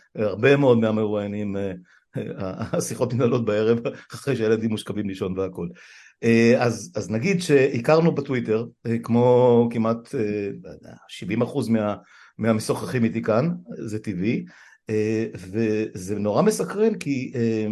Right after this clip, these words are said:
ואת לא היחידה, זה, אה, תחומי התעניינות ותחומי עיסוק ותחומי, אה, מחקר והתעמקות ברמות שאני אישית לא, לא כל כך הכרתי. למדתי מדע המדינה כסטודנט לפני ארבעים ומשהו שנה, אבל, אה,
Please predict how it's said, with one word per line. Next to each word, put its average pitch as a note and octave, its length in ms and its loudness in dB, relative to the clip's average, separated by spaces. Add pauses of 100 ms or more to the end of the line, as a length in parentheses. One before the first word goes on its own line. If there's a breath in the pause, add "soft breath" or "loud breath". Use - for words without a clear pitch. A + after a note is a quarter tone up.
(160)
ואת A2+ 180 -4
לא F3+ 40 2
היחידה, A#2 440 -2 (680 soft breath)
זה, A#2 280 0 (120)
אה, A#2 100 2
תחומי D#3 340 2
התעניינות D#3 720 0
ותחומי A2+ 480 -2
עיסוק D3+ 580 -6
ותחומי, B2 720 -4
אה, C#3+ 260 4 (440 loud breath)
מחקר E3 640 2 (240)
והתעמקות B2 640 0 (440 soft breath)
ברמות A#2 640 2 (340)
שאני D3+ 260 -2
אישית A#3 300 -4
לא, G#3+ 260 0
לא - 80 0
כל A#3 200 -2
כך C#4+ 60 -10
הכרתי. A#3 360 -4
למדתי C3 320 2
מדע B2 220 2
המדינה B2 640 0
כסטודנט A#2+ 480 -6
לפני A2 160 -8
ארבעים G#2 320 -4
ומשהו A2+ 240 -10
שנה, F#3+ 260 -4
אבל, B2+ 240 0 (440 loud breath)
אה, A#2+ 420 4